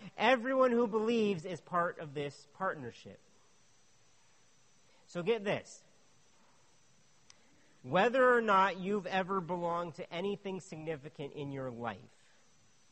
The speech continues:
you can be part of this team. Part of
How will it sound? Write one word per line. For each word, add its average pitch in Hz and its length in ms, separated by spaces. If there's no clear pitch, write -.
you 160 120
can 180 120
be 165 120
part 147 260
of 127 120
this 123 260
team. 107 160
Part 147 200
of 131 100